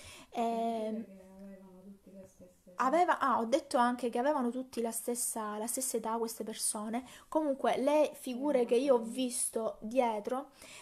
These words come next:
Speaker 2: ehm, erano, erano un po' lontane. Ehm, comunque io a ripensarci, ehm, ho provato come un, um, un senso di offesa,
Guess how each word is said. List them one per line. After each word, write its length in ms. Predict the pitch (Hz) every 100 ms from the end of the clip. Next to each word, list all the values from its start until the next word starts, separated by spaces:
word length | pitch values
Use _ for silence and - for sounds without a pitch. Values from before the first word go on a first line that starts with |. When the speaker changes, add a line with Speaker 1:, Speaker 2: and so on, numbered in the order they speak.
| -
Speaker 2:
ehm, 1000 | - 233 226 220 226 220 226 220 220 226 - _ - - -
erano, 560 | 349 302 247 240 - -
erano 400 | 330 320 262 240
un 140 | 262
po' 120 | 262 311
lontane. 920 | 262 233 240 233 208 202 202 202 208 - - - -
Ehm, 680 | - 240 226 226 226 226 233
comunque 380 | - 359 320 285
io 280 | 302 254 226
a 120 | 294
ripensarci, 1160 | 339 302 277 262 269 - 247 220 208 - - 302 - - - -
ehm, 920 | 233 233 226 226 220 226 220 214 220 - - - - _ _ - - - _ -
ho 120 | - -
provato 520 | 349 349 302 254 254
come 280 | 311 320 294
un, 340 | 277 269 269
um, 520 | 269 262 262 262 254 - _ _ _ _ - - -
un 140 | 294 294
senso 400 | - 349 339 302
di 260 | 247 254 254
offesa, 760 | 262 - - 214 196 196 202